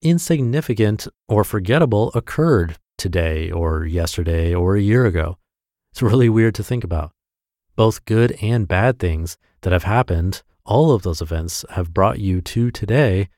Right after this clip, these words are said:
and today is full of good things, even if we're not in the best place at this exact moment. It can get better. And if you are in a good place,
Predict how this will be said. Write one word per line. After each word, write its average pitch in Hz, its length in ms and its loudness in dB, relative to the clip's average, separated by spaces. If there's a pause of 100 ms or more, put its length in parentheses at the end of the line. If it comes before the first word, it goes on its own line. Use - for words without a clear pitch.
(560)
and 117 120 0
today 117 340 2
is 117 260 -4
full 131 440 0
of 92 180 -4
good 104 260 -2
things, 80 520 -8
even 113 200 -4
if - 120 -6
we're 143 100 0
not 120 260 0 (120)
in 120 180 0
the 113 80 0
best 92 320 -2
place 92 440 -2
at 87 160 -4
this 85 160 -4
exact 78 420 -4
moment. 78 420 -4 (440)
It - 160 -4
can 123 380 0
get 98 180 0
better. 98 320 -2 (720)
And 110 120 2
if 104 100 -2
you 98 320 2
are 104 280 2
in 151 60 0
a 147 60 -2
good 156 180 2
place, 156 420 -2